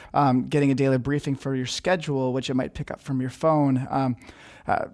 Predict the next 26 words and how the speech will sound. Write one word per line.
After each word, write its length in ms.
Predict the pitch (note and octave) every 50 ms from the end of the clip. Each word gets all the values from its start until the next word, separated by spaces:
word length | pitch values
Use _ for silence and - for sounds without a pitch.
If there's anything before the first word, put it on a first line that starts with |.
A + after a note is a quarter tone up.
| - -
to 380 | - - D#3+ D3+ D3 D3 D3 C#3
the, 400 | - D3+ D3 C#3+ C3+ C3+ C3+ A2
uh, 200 | G#2 B2 A#2 A#2 - - _ _ _ _ _ _ _ _ _ _ _ -
to 100 | - E3+
the 100 | D#3+ D3+
V 160 | F3 F#3 E3
R, 200 | F3 G3+ G#3+ -
I 80 | A#2+
guess, 240 | B2 - A#2 B2+ -
as 140 | D3 B2+ -
well. 340 | D#3 E3 C#3+ B2+ A#2 C3 C#3+
Um, 680 | - D3+ C#3+ C#3 C3+ C3 B2+ B2+ - - - - - - - E3+ _ -
Google 380 | - D3+ B2+ C3+ C3+ C3 C3+
debuted 560 | C3 - - - C#3+ B2+ B2 B2+ B2 B2 A2+ B2
its 300 | A#2+ A2+ - - - -
Google 380 | - C#3+ B2 C3 B2+ B2 - - - -
View, 480 | C3+ C3 C#3+ D#3 D3+ C3+ A#2+ A#2 A#2 C3+
which 240 | C#3 C3 C3+ - -
is, 360 | C3 A#2+ A#2+ A#2 A#2 - - -
uh, 180 | - A#2 G#2 C2
a 60 | -
way 240 | C#3 C3 D3+ D3+ D#3+
cheaper 420 | D#3 - - - C#3+ C3+ - C3+ B2
version 460 | A#2+ A#2+ B2 B2 A#2+ B2+ A#2+ B2 A#2+ - _ -
than, 380 | C#3 B2 A#2 A#2 A2+ A2 A2+ - - - - - - - _ -
um, 440 | - - C3 A#2+ A2+ A2+ A2+ A2+